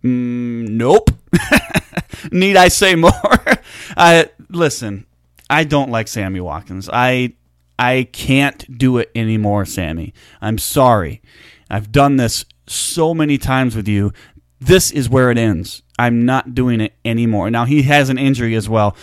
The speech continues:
so you have to kinda keep aware of that. We don't know whether or not he's going to play this week anyway,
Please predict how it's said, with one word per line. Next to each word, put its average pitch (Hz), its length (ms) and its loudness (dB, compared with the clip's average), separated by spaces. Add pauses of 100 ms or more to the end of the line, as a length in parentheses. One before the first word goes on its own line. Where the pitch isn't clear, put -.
(160)
so - 140 -4
you 123 80 2
have 127 160 2
to - 80 -4
kinda 123 280 -2
keep 123 400 0 (360)
aware 120 300 2
of 104 120 -4
that. 113 320 2
We 120 220 -2
don't 123 200 0
know 117 140 2
whether 113 240 0
or 113 40 0
not 113 160 -2
he's 117 180 -6
going 117 220 -2
to 107 60 -6
play 120 280 0
this 110 240 -6
week 117 340 -4
anyway, 160 560 2